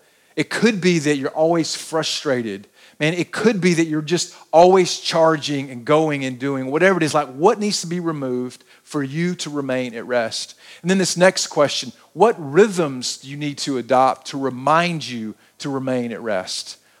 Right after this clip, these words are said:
Like, what daily rhythms do you need to adopt? Now, now you may say, "I don't have time for new rhythms," right?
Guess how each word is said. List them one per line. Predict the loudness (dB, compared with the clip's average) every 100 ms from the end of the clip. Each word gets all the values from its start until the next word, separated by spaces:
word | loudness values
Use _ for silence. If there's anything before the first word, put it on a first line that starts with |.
| -4
Like, | 0
what | 4 4 2 -2
daily | 4 4 4 0
rhythms | 0 0 0 -2 -6
do | -12
you | -12 -6
need | -2 0 0 -4 _ -12
to | -4 -2
adopt? | 2 4 4 0 -10 -20 -8
Now, | 2 4
now | 6
you | 6 6
may | 6
say, | 6 4
"I | 6
don't | 6 8
have | 4
time | 4 2 2
for | 2
new | -4 -2
rhythms," | -2 -2 -6 -8 -8 -12 _ _ _ -2
right? | 4 4